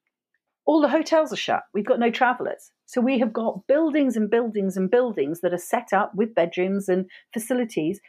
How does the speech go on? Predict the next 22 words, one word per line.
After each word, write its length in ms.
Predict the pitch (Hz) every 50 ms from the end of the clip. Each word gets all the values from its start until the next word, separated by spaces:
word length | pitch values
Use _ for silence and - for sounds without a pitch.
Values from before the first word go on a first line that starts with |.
| _ _ _ _ _ _
We 140 | - 240 254
could 140 | 254 240 196
be 120 | 226 220
bringing 540 | 196 180 - 220 226 269 285 277 262 240 220
everybody 480 | 220 202 220 208 214 190 175 175 165 175
in 100 | 170 165
off 200 | 160 165 - _
the 60 | -
streets. 540 | - - - - 147 135 131 - - - - -
And 220 | 185 190 196 202 214
my 240 | 233 254 269 285 277
hope 280 | 220 208 180 160 - - -
would 160 | 156 147 - -
be 360 | 147 131 127 151 156 175 175 _ - - _ _ -
that 120 | 190 -
we 160 | 170 185 185 185
would 140 | 185 180
have 300 | 175 190 185 175 175 175
one 280 | 180 196 214 240 262 294
hotel 720 | 247 240 240 226 220 - - 196 180 180 175 175 175 - -
is 420 | 170 175 170 175 180 - - - _
for 480 | - 180 170 170 170 165 165 165 170